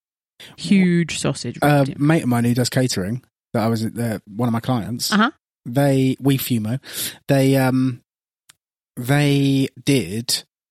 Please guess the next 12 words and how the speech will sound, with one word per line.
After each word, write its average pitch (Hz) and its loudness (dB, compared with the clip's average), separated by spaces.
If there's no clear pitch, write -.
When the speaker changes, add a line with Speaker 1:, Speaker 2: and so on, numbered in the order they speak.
Speaker 2:
sausages 127 2
wrapped 123 -2
in 117 -2
bacon 110 -2
with, 113 -4
um, 113 0
maple, 113 0
like, 110 -6
glaze. 110 -4
Speaker 1:
Okay, 202 -2
that's 185 -4
nice. 160 -10